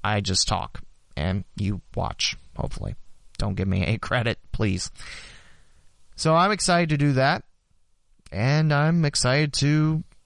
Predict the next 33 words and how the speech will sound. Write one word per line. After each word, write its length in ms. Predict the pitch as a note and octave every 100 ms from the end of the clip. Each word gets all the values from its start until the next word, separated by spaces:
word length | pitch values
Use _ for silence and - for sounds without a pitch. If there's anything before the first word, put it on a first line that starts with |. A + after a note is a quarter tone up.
| _ _ _ _ -
finish 340 | - C#3 D3
episode 340 | C#3 - D3+ D3
seventy-five. 800 | D3+ D3+ D#3 - D#3+ D3 G#2 - - - -
It's 100 | -
a 40 | D3
milestone. 800 | D3+ F3+ F3+ - C3 A2 F#2 E2+ - - -
If 120 | C3
you 100 | C#3+
told 240 | F3+ G#3
me 120 | G3 F3
that 160 | D#3+
I 20 |
was 140 | D3+ C#3
actually 320 | E3 - D3+
gonna 220 | C#3+ C3
keep 300 | - E3+ F3
up 160 | E3 F3+
with 80 | E3+
this 160 | F3+
podcast 760 | - F3+ F#3 E3+ F3+ G3 - - - - -
for 160 | A#2
a 40 | C3+
year 160 | D3+
and 80 | E3+
a 60 | C#3
half, 420 | D3+ F3 - - - - - - - - -
I 80 | -
would 100 | D3+
have 140 | C3
laughed 260 | A2+ C3 -
at 60 | B2
your 120 | C#3+
face. 460 | D3 D#3 G#2 -